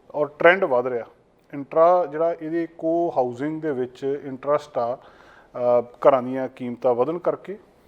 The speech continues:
ਦੂਜਾ ਇਮੀਗ੍ਰੈਂਟਸ ਜਿਹੜੇ ਇਨਵੋਲਵਮੈਂਟ ਆ, ਲ-, ਅੱਛਾ, ਪਹਿਲਾਂ ਤਾਂ ਹੈਗਾ ਵੀ overall ਜਦੋਂ ਦੇਖਦੇ ਆ ਘਰਾਂ ਦੇ ਵਿੱਚ, ਉਹ ਤੇ ਜਿਹੜੇ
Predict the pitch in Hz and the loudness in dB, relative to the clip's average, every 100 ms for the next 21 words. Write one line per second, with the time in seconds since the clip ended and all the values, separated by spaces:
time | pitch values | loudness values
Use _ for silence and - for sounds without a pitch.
0 | - 120 131 120 143 139 135 123 127 135 | -18 -10 -8 2 6 6 4 -4 -14 -10
1 | 165 156 147 143 - - - 135 135 131 | -8 -4 -4 -4 -14 -18 -8 -4 -4 -4
2 | 117 120 123 131 143 147 147 143 156 - | 0 4 4 2 -4 -6 -2 -2 -2 -10
3 | - - - - 123 143 - - 143 120 | -20 -20 -20 -12 -4 -4 -4 -6 -6 -8
4 | - - 170 185 233 214 170 180 214 220 | -16 -8 -4 2 2 4 2 2 -2 -4
5 | - 165 170 175 165 165 160 147 131 127 | -2 2 6 6 6 0 -4 -4 -6 -6
6 | 147 151 156 120 135 156 175 175 185 165 | -8 -4 -2 -2 -4 -10 -6 -6 -6 -8
7 | 147 160 | -6 -6